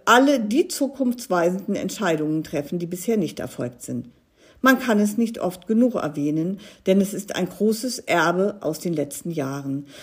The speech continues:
Zu diesen Entscheidungen gehört zum Beispiel der Bau eines Frachters, gegebenenfalls einer Fähre, der Bau, Umbau, gegebenenfalls unserer Loks der Inselbahn, die Entwicklung des Kurviertels und natürlich der Mietwohnungsbau.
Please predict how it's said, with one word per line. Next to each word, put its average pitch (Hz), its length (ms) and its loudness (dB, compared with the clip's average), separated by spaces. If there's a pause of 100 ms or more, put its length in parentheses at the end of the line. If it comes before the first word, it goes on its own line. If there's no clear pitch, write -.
(120)
Zu 269 140 6
diesen 311 260 10
Entscheidungen 220 760 4
gehört 190 280 2
zum 196 140 -4
Beispiel 190 480 2
der 226 160 2
Bau 165 300 0
eines 143 320 -4
Frachters, 202 680 -4 (540)
gegebenenfalls 269 680 6
einer - 240 -2
Fähre, 208 800 2 (580)
der 226 100 10
Bau, 269 280 8
Umbau, 233 720 6 (120)
gegebenenfalls 165 800 0
unserer 147 380 -2
Loks 180 320 0
der 175 160 4
Inselbahn, 208 720 2 (280)
die 285 80 2
Entwicklung 339 560 2
des - 220 -4
Kurviertels 190 840 2
und 160 260 -4
natürlich 160 640 -4
der 208 100 4
Mietwohnungsbau. 139 960 -2